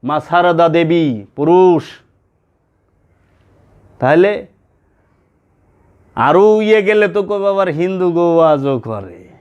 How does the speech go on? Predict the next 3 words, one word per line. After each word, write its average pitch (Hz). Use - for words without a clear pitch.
থাক, 110
অনেক 214
আছে। 139